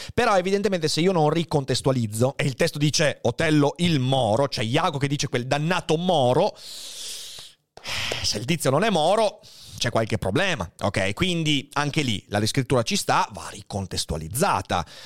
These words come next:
E tutto questo però va soppesato al beneficio che una scelta porta con sé. Cioè,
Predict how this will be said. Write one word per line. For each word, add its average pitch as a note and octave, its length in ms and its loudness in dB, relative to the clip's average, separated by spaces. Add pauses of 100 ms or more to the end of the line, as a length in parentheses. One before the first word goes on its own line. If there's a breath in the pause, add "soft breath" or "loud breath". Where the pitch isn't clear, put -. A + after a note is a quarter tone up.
(200 loud breath)
E G#2 920 -2
tutto F#4 240 0
questo - 880 -2 (600)
però G2+ 560 0 (500)
va F3 480 -2
soppesato - 1200 -2 (180)
al D3+ 360 0
beneficio B3+ 840 -2
che - 100 -10
una E3 120 0
scelta F#3 520 0
porta - 600 -8
con D#2 260 -10
sé. - 380 -4 (720 loud breath)
Cioè, F3+ 360 0